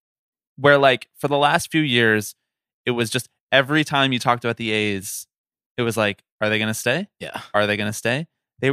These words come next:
Speaker 1: they had this, like, cadence where they would just walk up to the cliff's edge every few months, and they would just take their bullhorn out, and they'd be like, "Hey, we're on the cliff's edge.
Speaker 2: Mm-hmm.
Speaker 1: What if we jumped?"
Speaker 2: Yep.
Speaker 1: What if we jumped?
Speaker 2: Yeah.
Speaker 1: And then they would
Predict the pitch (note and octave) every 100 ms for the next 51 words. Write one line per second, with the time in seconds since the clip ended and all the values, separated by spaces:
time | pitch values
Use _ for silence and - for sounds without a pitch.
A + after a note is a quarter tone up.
0 | A2+ B2 B2+ D3+ D#3+ C#3+ - G2 - C3+
1 | A#2+ G2+ - A2 G2+ G2 F#2+ F#2 - G2+
2 | A2 A#2 - G2+ - G#2 F#2+ E2 D2+ -
3 | - _ _ _ _ _ - A2+ C3+ -
4 | D3+ A#2 A2+ - - _ _ _ - A2
5 | G#2+ G#2 A2 - - _ _ _ - C#3+
6 | D3+ D3+ A#2+ _ - C#3+ C#3+ C#3+ C3+ B2+
7 | C#3 - B2 A2+ A#2+ A#2 A2+ E3+ F#3+ D#3+
8 | E3+ F#3 - B3+ - F3+ E3+ E3 A#2 G#2
9 | G#2 G2+ _ _ _ _ - A2+ - D3+
10 | D3+ B3 G#3 - F3+ - - _ _ _
11 | F#2+ A2 D3 F#3 E3+ D#3 A2+ G2+ - -
12 | F#2 E2+ - _ _ A#2 B2 B2+ C3 B2
13 | A#2+ A#2 G#2+